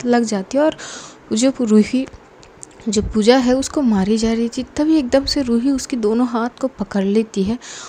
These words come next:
और बोलती कि "बेबी शांत हो जाओ, शांत हो जाओ,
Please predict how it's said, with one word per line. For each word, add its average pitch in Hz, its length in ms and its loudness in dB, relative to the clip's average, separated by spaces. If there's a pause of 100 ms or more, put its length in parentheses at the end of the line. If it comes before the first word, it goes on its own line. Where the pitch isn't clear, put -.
(280)
और 311 140 2
बोलती 277 300 -8
कि 311 120 0 (480)
"बेबी 226 380 2
शांत 254 760 -2
हो 254 80 2
जाओ, 269 280 -2
शांत 269 460 -4
हो 285 60 -2
जाओ, 277 360 2